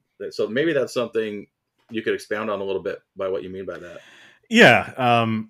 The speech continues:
Speaker 2: 'cause I think some folks took that to mean something totally different and unrelated. Um, e-, either applying to the portal or recruiting or I don't know what. Um, but I had a couple of people respond to that,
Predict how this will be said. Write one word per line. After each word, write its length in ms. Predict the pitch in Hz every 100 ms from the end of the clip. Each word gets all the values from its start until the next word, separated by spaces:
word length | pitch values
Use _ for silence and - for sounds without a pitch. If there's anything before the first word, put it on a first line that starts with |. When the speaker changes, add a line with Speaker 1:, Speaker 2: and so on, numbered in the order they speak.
| -
Speaker 2:
'cause 160 | 117
I 60 | 104
think 240 | 120 120
some 240 | - 135 127
folks 320 | 107 98 -
took 160 | 107 107
that 180 | 101
to 80 | -
mean 360 | 98 95 87 80
something 280 | - 92 -
totally 420 | - - 165 87
different 380 | 71 80 92 87
and 120 | 87
unrelated. 440 | 76 78 64 76 - _ -
Um, 420 | 90 80 85 - _ _ _ _ _
e-, 260 | 80 - -
either 220 | 107 95 90
applying 560 | 85 - 107 98 98 -
to 260 | 92 80 85 _ -
the 80 | -
portal 500 | - 113 113 104 90
or 40 |
recruiting 580 | 80 - 120 113 101 90
or 240 | 78 76 _ _ -
I 140 | 95
don't 140 | 98 85
know 80 | 92
what. 320 | 71 69 71 -
Um, 380 | 82 78 78 87 -
but 120 | 85
I 20 |
had 100 | 85
a 40 | 82
couple 240 | 107 85
of 80 | 80
people 340 | 92 80 76 _ _ _
respond 420 | - - 98 95
to 80 | 85
that, 180 | 85